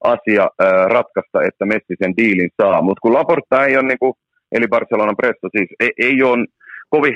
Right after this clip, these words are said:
helpossa paikassa, koska niitä lyhyitäkin velkoja ilmoitettiin olevan, ö, kuusisataa, seitsemänsataa miljoonaa, jotka pitäisi tämän kesän aikana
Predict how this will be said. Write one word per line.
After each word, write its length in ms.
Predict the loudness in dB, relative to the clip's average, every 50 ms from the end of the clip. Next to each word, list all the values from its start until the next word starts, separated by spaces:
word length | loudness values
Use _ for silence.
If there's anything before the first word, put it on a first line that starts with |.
| 0 0
helpossa 420 | 0 -2 -2 -4 -8 -6 -6 -6 -2 0
paikassa, 500 | 0 0 0 -2 -2 -6 -8 _ -6 -6 -4
koska 380 | -2 -4 -4 _ -2 -2 -2 -2 0
niitä 260 | -2 -4 -2 0 -2
lyhyitäkin 560 | 0 0 0 0 0 -2 -4 -6 -6 -6 -2 -2 0
velkoja 400 | -2 -2 -2 -2 0 0 2 2 2 0
ilmoitettiin 720 | 0 -2 -4 -6 -6 -12 _ _ -4 -2 0 0 0 -2 -2 -2
olevan, 340 | -2 -2 -2 -2 -2 -4 -4 -6 -8 -2 0
ö, 100 | 0 0 0 -2
kuusisataa, 680 | -4 -4 -4 -2 -2 -4 -2 0 0 0 0 0 0 -2
seitsemänsataa 720 | -4 -2 -2 -4 -2 -2 -2 -2 -4 -6 -2 0 0 0 0
miljoonaa, 680 | 0 0 0 2 2 2 2 2 2 2 2 2 2 0 0
jotka 180 | -2 -4 -8 -6 -4
pitäisi 280 | -4 -4 -4 -6 _ -4
tämän 220 | -6 -6 -4 -4 -4
kesän 280 | -4 -2 -2 -2 -2 -2 -2
aikana 260 | -2 -4 -4 -6 -6